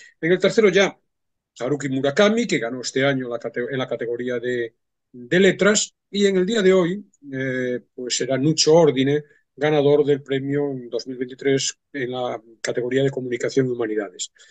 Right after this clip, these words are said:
Esa es la primera razón de oportu-, de oportunidad, la conexión con los premios Princesa de Asturias.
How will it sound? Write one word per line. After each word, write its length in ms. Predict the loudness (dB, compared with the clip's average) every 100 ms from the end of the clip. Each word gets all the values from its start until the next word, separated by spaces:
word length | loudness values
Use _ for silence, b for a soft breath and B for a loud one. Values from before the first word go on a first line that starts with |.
| b b
Esa 220 | 0 4 6
es 80 |
la 80 | 4
primera 340 | 4 4 4 4
razón 280 | 0 -4
de 100 | -4
oportu-, 380 | -8 -10 -14 -6
de 100 | -2
oportunidad, 580 | -2 -4 -4 0 2 2 -2 _ _ -18
la 80 | -8
conexión 580 | -6 -2 2 4 2
con 160 | 0 -2
los 140 | -2
premios 320 | 0 0 0 -6
Princesa 420 | -8 -4 -2 -2
de 60 |
Asturias. 460 | -4 -6 -6 -8 -14